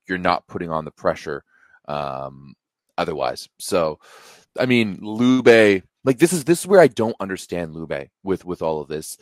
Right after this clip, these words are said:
Um, and especially, hey, when we, when we wanna jump into it too, with the rumors going around that Blangini is gonna be done after the season, um,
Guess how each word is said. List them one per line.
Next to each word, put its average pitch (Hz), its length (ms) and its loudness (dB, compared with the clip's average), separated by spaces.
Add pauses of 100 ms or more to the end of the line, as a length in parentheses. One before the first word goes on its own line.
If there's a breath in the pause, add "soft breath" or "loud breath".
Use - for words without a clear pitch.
(160 loud breath)
Um, 82 380 0
and 123 100 -4
especially, 131 380 0
hey, 92 180 -2 (240 loud breath)
when 117 160 0
we, 113 140 2
when 107 180 0
we 104 100 -2
wanna 101 220 -4
jump 92 220 -8
into 85 200 -8
it - 120 -10
too, 117 120 -4
with 95 120 -4
the 87 80 -6
rumors 95 320 -8
going 87 180 -10
around 82 200 -8
that 80 140 -10
Blangini 87 440 -8
is 80 80 -10
gonna 85 100 -8
be 80 100 -10
done 90 240 0
after 78 220 -2
the 71 80 -12
season, 76 460 -12 (400 soft breath)
um, 78 560 -2